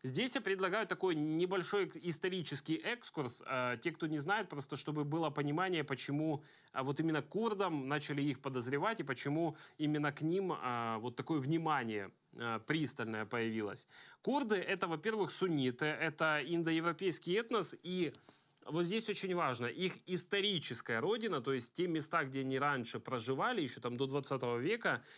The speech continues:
это отдельные горные области нынешнего Ирака, Ирана, Сирии и Турции. И, э, вот эти все территории, где они раньше проживали, они, м, объединены таким собирательным названием Курдистан.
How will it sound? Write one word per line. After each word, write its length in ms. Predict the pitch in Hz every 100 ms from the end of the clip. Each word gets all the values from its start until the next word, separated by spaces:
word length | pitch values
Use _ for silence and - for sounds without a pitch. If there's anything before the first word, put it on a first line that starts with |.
| - -
это 460 | 180 185 190 165 - _ _
отдельные 600 | 160 170 139 226 233 202
горные 560 | 156 147 185 135 123 113
области 580 | 160 226 226 175 - 143
нынешнего 640 | 165 202 151 - 139 135 -
Ирака, 560 | 160 175 226 - 156 120
Ирана, 520 | 131 147 175 214 190 127
Сирии 540 | - 190 208 190 131
и 260 | 123 165 165
Турции. 800 | 160 185 160 120 - - 98 - - - - - _ -
И, 420 | 175 185 190 185 -
э, 460 | 147 147 147 143 147 _ _ -
вот 240 | 160 185
эти 140 | 190 180
все 180 | -
территории, 520 | 180 185 185 254 277 196
где 180 | 151
они 180 | 160 156
раньше 420 | 160 160 123 -
проживали, 560 | - 127 120 151 240 254
они, 340 | 147 143 214
м, 420 | 233 180 - 143 139
объединены 680 | 131 139 151 151 190 202 240
таким 420 | 175 180 185 151 - -
собирательным 760 | - 190 175 190 170 147 143 139
названием 520 | 139 143 208 190 156
Курдистан. 920 | - 175 156 156 151 - 135 98 95